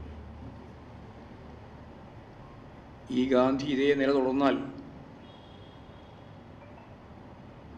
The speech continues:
അദ്ദേഹത്തെ നിശബ്ദനാക്കേണ്ടി വരുമെന്ന ഗോൾവാൾക്കറുടെ പ്രസംഗം,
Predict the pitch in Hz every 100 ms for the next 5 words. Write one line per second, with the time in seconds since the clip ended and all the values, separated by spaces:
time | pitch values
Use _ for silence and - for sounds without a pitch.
0 | - - - 131 139 139 143 135 123 143
1 | 151 147 143 147 151 147 147 143 139 139
2 | 127 135 135 135 135 131 117 113 113 110